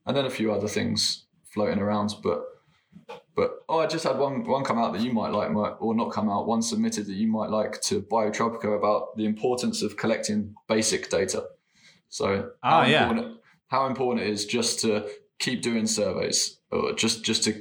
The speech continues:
Speaker 1: keep recording presence absence or record abundance data. These are incredibly valuable, valuable biological and ecological data, yet,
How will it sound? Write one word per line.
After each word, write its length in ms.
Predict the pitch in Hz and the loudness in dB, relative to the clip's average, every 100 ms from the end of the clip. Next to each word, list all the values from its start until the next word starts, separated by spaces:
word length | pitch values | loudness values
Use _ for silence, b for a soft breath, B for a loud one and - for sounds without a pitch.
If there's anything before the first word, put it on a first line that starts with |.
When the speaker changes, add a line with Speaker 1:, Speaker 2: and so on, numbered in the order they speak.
| - | -10
Speaker 1:
keep 220 | - 120 | -4 -2
recording 500 | 110 113 117 113 107 | -2 -2 0 0 0
presence 400 | 107 104 98 98 | -2 -2 -2 0
absence 440 | 101 - 107 113 - | 0 0 -2 -2 0
or 260 | 98 - B B B | 0 -2 B B B
record 420 | 110 - 113 110 | -8 -2 0 0
abundance 460 | 101 101 107 95 - | 0 0 0 0 -2
data. 340 | 95 - - | 0 0 0
These 220 | 104 113 104 | 0 0 0
are 200 | 104 - B B _ _ | -2 -4 B B _ _
incredibly 520 | 113 110 135 120 110 | -4 0 0 0 0
valuable, 600 | 104 - 110 104 104 104 - | -2 0 0 0 -2 -6 -8
valuable 500 | 113 117 110 101 104 | 0 0 0 -2 -4
biological 600 | 98 101 104 104 - 101 | 0 0 2 -2 -2 -2
and 80 | 98 | 0
ecological 560 | 104 104 104 98 98 | 0 0 0 0 -2
data, 420 | 95 95 - 104 101 | 0 0 2 0 0
yet, 220 | 101 98 | 0 0